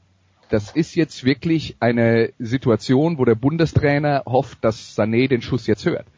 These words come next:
Ich bin mir hundertprozentig sicher, dass es keine, äh, dass, dass Joachim Löw, Leroy Sané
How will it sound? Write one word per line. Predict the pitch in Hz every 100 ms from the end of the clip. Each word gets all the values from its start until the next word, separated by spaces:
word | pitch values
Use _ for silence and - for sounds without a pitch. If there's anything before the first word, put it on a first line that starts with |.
| _ _ _
Ich | 117 -
bin | - 175
mir | 143 123
hundertprozentig | 131 165 214 - 151 165 160 156
sicher, | 160 160 151 135 -
dass | 127 113
es | 117 -
keine, | 131 135 165 127 - - -
äh, | - 131 123
dass, | 123 120
dass | 117 - -
Joachim | 117 117 117 120 120
Löw, | 143 180
Leroy | 139 151 147
Sané | 139 110 113 139 165